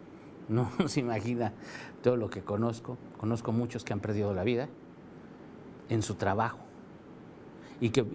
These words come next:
vivi-, vivían esas carencias de las que le estoy hablando. Conozco el trabajo de los policías. Yo no soy policía porque no es mi trabajo. Mi trabajo es ser periodista. Y mi trabajo es cuestionar qué está pasando,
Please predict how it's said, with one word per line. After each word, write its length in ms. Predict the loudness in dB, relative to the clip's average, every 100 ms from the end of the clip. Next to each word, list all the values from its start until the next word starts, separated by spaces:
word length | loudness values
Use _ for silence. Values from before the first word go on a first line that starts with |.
| 0
vivi-, 320 | 4 4 2 2
vivían 460 | 2 4 2 2 -4 -8 -2
esas 260 | -2 0
carencias 460 | 2 4 4 2 0
de 80 | 0
las 160 | -2
que 80 | -4
le 60 | -6
estoy 260 | 0 2
hablando. 400 | 2 2 0 -6 -14 -16 -16 -16 -16 -16 -16 -16 -16 -16 -16 -16 -14 -14 0
Conozco 420 | 4 4 4 0
el 60 | 0
trabajo 340 | 2 0 2
de 60 | 0
los 100 | -2
policías. 580 | -6 -8 -8 -12 -12 -16 -12 0
Yo 160 | 2 4
no 100 | 4
soy 120 | 2
policía 340 | 2 2 0
porque 240 | 0 -4 -4
no 80 |
es 100 | -4
mi 100 | -4
trabajo. 380 | -6 -6 -8 -10 -14 -16 -16 -10 -4
Mi 60 |
trabajo 300 | 0 2 2
es 60 | 0
ser 140 | -4
periodista. 500 | -6 -6 -8 -10 -12 -14 -14 -14 -14 -12 -12 0
Y 40 | 4
mi 100 | 6
trabajo 300 | 6 4 2
es 80 | 2
cuestionar 460 | 0 2 2 2 -2 -16 -16 -2 2
qué 80 |
está 180 | 4 4
pasando, 400 | 2 0 0 -2